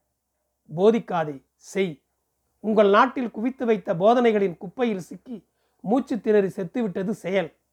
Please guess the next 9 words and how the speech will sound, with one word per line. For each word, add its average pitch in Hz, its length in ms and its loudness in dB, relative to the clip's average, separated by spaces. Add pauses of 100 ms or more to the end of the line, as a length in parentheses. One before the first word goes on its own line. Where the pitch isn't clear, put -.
(440)
இனி 202 240 0
போதனை 247 400 6
மொழியில் 208 360 0
செயல்பட 196 420 -2
வேண்டாம். 151 420 -10 (720)
செயலின் 254 400 6
மொழியில் 208 500 0 (360)
போதனை 220 380 4
பேசட்டும். 170 600 -8